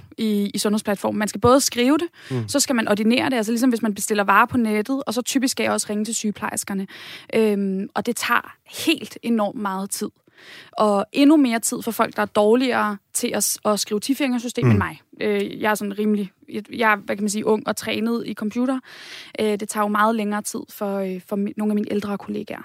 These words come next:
Speaker 2: Okay, men prøv, vi har jo, vi har jo, Niels, vi har jo altid den her debat om den, øh, om den offentlige sektor, især, øh, inden for sundhedsområdet. Og, og der er jo nærmest, der findes jo ikke en politiker, der ikke vil afskaffe, øh,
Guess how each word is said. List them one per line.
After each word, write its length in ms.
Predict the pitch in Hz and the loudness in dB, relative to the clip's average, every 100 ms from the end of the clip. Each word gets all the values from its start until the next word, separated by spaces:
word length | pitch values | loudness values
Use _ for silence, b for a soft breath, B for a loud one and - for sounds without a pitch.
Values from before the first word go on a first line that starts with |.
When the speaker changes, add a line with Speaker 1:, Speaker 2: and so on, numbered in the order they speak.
| - | -4
Speaker 2:
Okay, 180 | - 147 | 2 4
men 60 | |
prøv, 140 | 147 156 | 6 6
vi 40 | 160 | 6
har 220 | 185 180 | 6 4
jo, 60 | |
vi 120 | 165 151 | 4 4
har 180 | 185 185 | 6 8
jo, 40 | |
Niels, 240 | 190 170 156 | 8 8 6
vi 60 | |
har 120 | 165 185 | 4 4
jo 60 | - | 0
altid 360 | 190 - 180 | 0 2 0
den 200 | - 175 | 2 4
her 140 | 147 156 | 6 6
debat 440 | 139 127 147 - - | 6 6 4 4 4
om 200 | 147 139 | 4 6
den, 220 | 143 127 | 6 6
øh, 540 | 117 107 101 92 80 | 6 4 2 0 0
om 120 | 113 107 | 2 2
den 140 | 104 | 4
offentlige 320 | 107 135 143 | 2 4 4
sektor, 320 | - 127 - | 4 2 4
især, 320 | 143 - 147 139 | 2 4 0 0
øh, 240 | 123 120 113 | 2 4 4
inden 180 | 131 131 | 4 4
for 80 | |
sundhedsområdet. 800 | 127 139 135 135 120 117 110 101 B B B B B B | 4 6 6 6 4 6 6 4 B B B B B B
Og, 100 | 123 | -4
og 140 | 101 | 0
der 60 | 117 | 6
er 40 | |
jo 40 | 127 | 8
nærmest, 260 | 139 170 - | 8 8 4
der 60 | |
findes 220 | 147 190 | 6 8
jo 40 | 160 | 8
ikke 120 | 190 | 8
en 40 | |
politiker, 400 | 160 147 123 131 | 8 8 6 4
der 80 | 127 | 2
ikke 240 | 143 180 170 | 6 6 6
vil 60 | |
afskaffe, 600 | 120 123 135 143 120 123 | 6 6 6 6 4 4
øh, 220 | 123 117 | 4 6